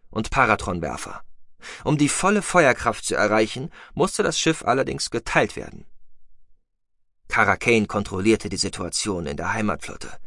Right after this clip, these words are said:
Offenbar hatte Osma Terey versucht, eine Teilung ihrer Flotte mittels Waffengewalt zu verhindern. Es hatte nicht funktioniert. Knapp neunzigtausend Schiffe waren ausgeschert und flogen einen Angriffskurs auf Pretoria.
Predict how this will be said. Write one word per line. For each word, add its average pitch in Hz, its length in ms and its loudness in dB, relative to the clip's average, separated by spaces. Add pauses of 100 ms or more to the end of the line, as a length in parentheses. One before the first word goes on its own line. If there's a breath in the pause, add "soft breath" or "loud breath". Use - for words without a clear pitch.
(500 soft breath)
Offenbar 139 440 6
hatte 127 240 -2
Osma 131 320 2
Terey 113 480 0
versucht, 120 560 -6
eine 110 240 -4
Teilung 151 400 0
ihrer 101 220 -2
Flotte 104 320 -2
mittels 107 400 0
Waffengewalt - 600 -2
zu - 120 -4
verhindern. 120 640 -10 (680 soft breath)
Es 151 160 -6
hatte 156 160 -6
nicht 151 160 -8
funktioniert. 151 640 -2 (300)
Knapp 147 300 0
neunzigtausend 151 720 0
Schiffe 127 320 0
waren 101 240 4
ausgeschert 107 800 -2
und 98 160 -6
flogen 117 340 4
einen 110 240 0
Angriffskurs - 840 -2
auf - 200 -6
Pretoria. - 640 -6